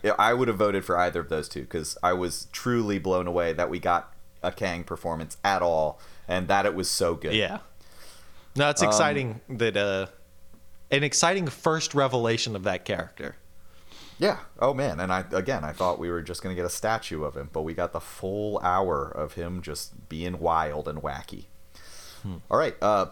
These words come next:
Speaker 1: best comic relief. We have Karun, the valet from Eternals, Morris, the little pet from Shang-Chi,
Speaker 2: Yeah.
Speaker 1: and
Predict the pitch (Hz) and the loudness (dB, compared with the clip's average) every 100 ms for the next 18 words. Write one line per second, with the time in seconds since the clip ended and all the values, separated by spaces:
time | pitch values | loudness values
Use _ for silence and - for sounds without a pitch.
0 | - 139 220 - - - - - - - | 2 2 4 -2 -4 -14 -18 -14 -10 2
1 | 156 170 175 - - 104 120 120 156 127 | 2 4 0 -4 -6 2 4 4 2 0
2 | - - - - - - - 107 120 110 | -4 -14 -14 -16 -16 -16 -2 2 4 4
3 | 101 - - - 110 117 135 165 165 107 | 2 -6 -14 -2 2 4 2 0 -2 2
4 | 110 117 117 131 156 160 - 110 90 123 | 4 6 6 4 2 0 0 0 2 -2
5 | - - - - 98 110 180 113 113 - | -4 -10 -14 -4 2 4 6 4 2 -2
6 | - - - 101 98 104 107 98 - - | -4 -10 0 4 4 4 4 2 -2 -18
7 | - - 123 117 - 101 95 95 101 98 | -18 -2 0 0 -2 -2 0 -2 -2 -2
8 | 95 139 104 104 98 85 - - - - | -2 -4 0 0 0 -4 -8 -16 -18 -16
9 | - - - 98 95 90 | -16 -10 -2 2 2 -2